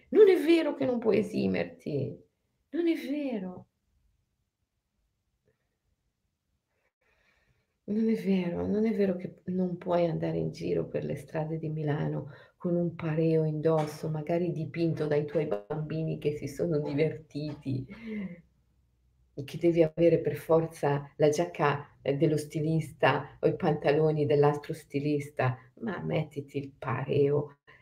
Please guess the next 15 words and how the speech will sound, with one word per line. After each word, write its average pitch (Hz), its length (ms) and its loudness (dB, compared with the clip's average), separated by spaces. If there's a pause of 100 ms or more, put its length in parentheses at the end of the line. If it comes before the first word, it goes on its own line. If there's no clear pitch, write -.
dipinto 147 640 -2
dai 135 200 0
tuoi 139 460 2
figli, 139 600 -2
dai 147 200 4
tuoi 143 200 4
bambini, 139 600 2 (280)
che - 400 2
<laughs> - 720 -12
è 151 80 2
infinitamente 175 880 0
meglio. - 640 -6 (4000)
Certo, - 360 -8
non 139 200 -2
consumi. 170 600 -8